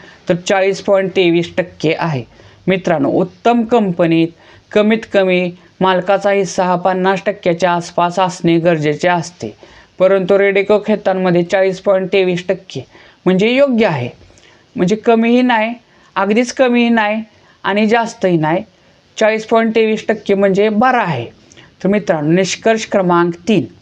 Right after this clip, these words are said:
मित्रांनो, रेडिको खेतान या कंपनीचा नेट प्रॉफिट बघितला, तर ते उत्तम वाढत गेलेलं आहे. तसेच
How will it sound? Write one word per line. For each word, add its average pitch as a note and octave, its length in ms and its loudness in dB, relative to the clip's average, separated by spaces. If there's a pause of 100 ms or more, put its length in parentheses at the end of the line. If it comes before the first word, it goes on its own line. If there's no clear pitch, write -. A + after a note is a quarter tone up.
(840)
मित्रांनो, F3+ 420 -2 (420)
रेडिको G#3+ 480 2
खेतान A#3 380 0
या G#3+ 80 2
कंपनीचा F#3+ 1000 0
नेट F#3+ 280 0
प्रॉफिट F3+ 520 0 (960)
बघितला, E3+ 640 0 (460)
तर F#3 160 0
ते A3+ 60 2
उत्तम G#3+ 520 0 (220)
वाढत F#3 340 2
गेलेलं E3 400 2
आहे. C3+ 460 -2 (540)
तसेच F3+ 440 -2